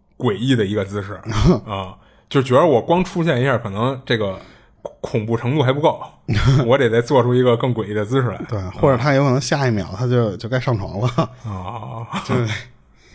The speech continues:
Speaker 2: 我不，就这个就，就这，就很短，我就，就突然想起这个，就分享一下。然后我讲一下，主要是下面这个，是我在别的地儿听的这么一个故事啊。
Speaker 1: 嗯。
Speaker 2: 这个是说，就是，这是一女老板，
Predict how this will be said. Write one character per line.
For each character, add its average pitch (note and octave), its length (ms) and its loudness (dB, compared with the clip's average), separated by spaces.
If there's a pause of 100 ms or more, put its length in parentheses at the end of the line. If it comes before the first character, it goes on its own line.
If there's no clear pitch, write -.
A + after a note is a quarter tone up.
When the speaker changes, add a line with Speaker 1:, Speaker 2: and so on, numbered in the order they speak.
(320)
Speaker 2:
我 A2 60 -4
不， A#2 440 -12
就 A#2 160 -6
这 C3+ 260 0
个 G2+ 80 -2
就， G#2 180 -4
就 G#2 160 -4
这， G2+ 200 -6
就 G2+ 200 -6
很 A2+ 220 -2
短， C3+ 180 0
我 F#2 160 -6
就， G2 160 -4 (480)
就 A#2 140 -6 (100)
突 - 140 -4
然 C#3 80 0
想 A#2+ 180 0
起 A#2 80 2
这 G#2+ 140 -2
个， F#2 120 -4
就 - 80 -14
分 B2+ 200 -2
享 F#2+ 180 -4
一 F#2 60 -10
下。 F2 60 -12
然 E2+ 160 -10
后 G#2 40 -2
我 C3 80 0
讲 - 220 -6
一 - 20 -6
下， B2+ 100 0
主 A#2+ 120 -6
要 G2 100 -2
是 B2+ 100 0
下 D#3 240 0
面 E2 140 -4
这 D2+ 160 -12
个， - 160 -16
是 C#3+ 240 -2 (320)
我 C#3 140 2
在 D3+ 100 6
别 F2+ 200 -4
的 A#2+ 100 2
地 G#3 100 6
儿 B2 180 2 (120)
听 G3 280 4
的 B2 140 6
这 G2 80 0
么 F#2 100 -2
一 F2 60 -2
个 F2+ 100 -2
故 F2+ 200 -4
事 - 100 -6
啊。 - 220 -10 (120)
Speaker 1:
嗯。 A2 320 -6 (680)
Speaker 2:
这 F#3 160 2
个 B2+ 100 2
是 C3+ 180 2
说， D#3 160 4
就 F3 140 2
是， B2 220 2 (160)
这 E3+ 200 4
是 B2 160 -2
一 F3 120 6
女 G#2+ 680 6
老 G2+ 140 2
板， E3+ 140 0